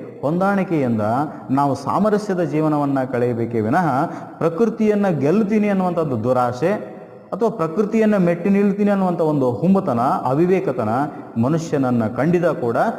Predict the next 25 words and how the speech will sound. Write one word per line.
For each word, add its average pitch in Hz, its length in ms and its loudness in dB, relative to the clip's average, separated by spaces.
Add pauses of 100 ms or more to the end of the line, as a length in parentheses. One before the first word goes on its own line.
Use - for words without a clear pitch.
(200)
ಅದು 127 260 0
ಉಳಿಸೋದಿಲ್ಲ 110 840 0
ಅನ್ನೋದಕ್ಕೆ 104 760 0
ಈ 120 100 2
ಕಥೆಯಲ್ಲಿ 120 840 -2 (140)
ಆ 101 520 0
ದಣಿ 156 260 2
ಮತ್ತು 117 460 -2 (280)
ಹೊಳೆಯ 151 240 2
ಮಧ್ಯೆ 120 240 -2
ನಡೀತಕ್ಕಂಥ 113 500 -4
ಸಂಘರ್ಷವನ್ನ 117 760 -2 (460)
ನಾವು, 107 420 0 (280)
ಆ, 107 200 -2
ಗಮನಿಸ್ಬೋದು 107 760 -2
ಅಂತ. 87 220 -8 (760)
ಹೀಗೆ 196 580 0
ಒಟ್ಟಾರೆ 208 280 2
ಏನಪ್ಪ 202 220 0
ಅಂತಂದ್ರೆ 110 600 -4 (220)
ಮನುಷ್ಯ 165 340 -2
ಪ್ರಕೃತಿಯ 170 680 0
ನಿಯಮಕ್ಕೆ 180 440 2
ಬದ್ಧನಾಗಿರ್ಬೇಕೇ 151 960 0
ವಿನಃ 156 400 2